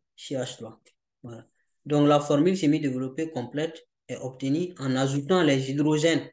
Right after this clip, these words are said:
portés par chaque carbone de manière à arriver à un total de quatre liaisons par carbone.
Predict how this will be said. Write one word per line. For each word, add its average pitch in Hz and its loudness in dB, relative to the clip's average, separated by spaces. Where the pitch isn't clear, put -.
portés 139 -2
par 127 -2
chaque 165 -2
carbone 135 -4
de 135 -2
manière 147 2
à 123 -12
arriver 131 -4
à 131 -6
un 151 -4
total 143 -2
de 131 -2
quatre 208 -2
liaisons 151 0
par 123 -8
carbone. 120 -10